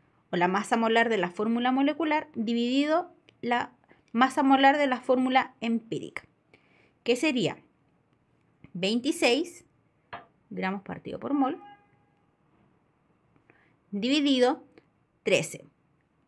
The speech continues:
que es la masa molar de la fórmula empírica. Eliminamos el término gramo mol y hacemos la división. Entonces nos que-, nos dice que la división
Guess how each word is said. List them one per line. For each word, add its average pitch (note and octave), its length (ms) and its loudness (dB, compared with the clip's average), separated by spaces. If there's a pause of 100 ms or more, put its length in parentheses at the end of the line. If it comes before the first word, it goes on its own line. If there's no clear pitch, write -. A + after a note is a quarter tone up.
(200)
que G3 80 -8
es F3+ 40 -4
la F3+ 80 -2
masa F3+ 280 -2
molar G#3 380 -2 (120)
de G3+ 320 -2
la F3 160 -6
fórmula G3 540 -4
empírica. - 540 -8 (1000)
Eliminamos A3 720 4
el B3 140 2
término B3 580 0
gramo F#3 380 0
mol C#4 240 4 (800)
y D4+ 160 4
hacemos F4 380 4
la E4 100 2
división. C#4+ 500 -2 (120)
Entonces C4 500 -4
nos C4 160 -4
que-, - 320 -4
nos G#3 160 -8
dice C4 360 -4
que - 420 -4
la G#3+ 140 -4
división C4+ 520 -4